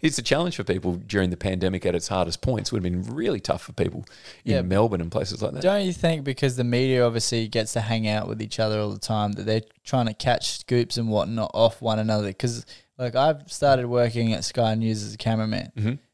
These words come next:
Speaker 2: which has been awesome.
Speaker 1: Great.
Speaker 2: And you get to see behind the curtain of, like, it's a hard, like, a really hard job. You're, like, at a situation trying to figure out what the hell is going on.
Speaker 1: Yeah.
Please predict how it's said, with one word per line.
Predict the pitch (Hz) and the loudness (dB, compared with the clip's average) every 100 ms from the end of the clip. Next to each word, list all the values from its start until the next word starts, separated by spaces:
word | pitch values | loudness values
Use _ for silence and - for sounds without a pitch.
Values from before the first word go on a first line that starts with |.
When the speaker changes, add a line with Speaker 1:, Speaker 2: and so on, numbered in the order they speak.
| - | -10
Speaker 2:
which | 117 - | -8 -6
has | 113 | -2
been | 123 | 2
awesome. | 113 117 - 117 | 2 2 0 -2
Speaker 1:
Great. | - 156 185 - | 2 4 2 -4
Speaker 2:
And | 123 | -2
you | 127 | 2
get | 135 | 2
to | 107 | 2
see | - 127 | 0 2
behind | 120 117 113 | 4 2 2
the | |
curtain | 120 117 113 | 4 4 4
of, | 107 | 2
like, | 104 101 - - _ _ _ _ _ _ _ _ | 4 2 0 -12 _ _ _ _ _ _ _ _
it's | 147 - | -6 -4
a | |
hard, | - 139 143 127 | -2 2 4 4
like, | - 381 | 2 0
a | 381 | -2
really | 175 202 160 | 2 2 2
hard | 160 151 127 | 4 4 2
job. | 143 131 110 | 4 4 4
You're, | 156 | 2
like, | 202 - | 2 0
at | 135 156 151 | 2 2 2
a | 131 | 0
situation | - 131 123 120 123 - 107 | -2 -2 4 6 6 4 -4
trying | - 131 | 2 4
to | 110 | 2
figure | - 151 151 143 | -2 -2 4 6
out | |
what | 127 | 4
the | 123 | 0
hell | 120 156 156 | 0 6 6
is | 160 135 | 6 2
going | 139 131 117 | 4 4 4
on. | 123 117 101 | 4 4 4
Speaker 1:
Yeah. | 120 | 2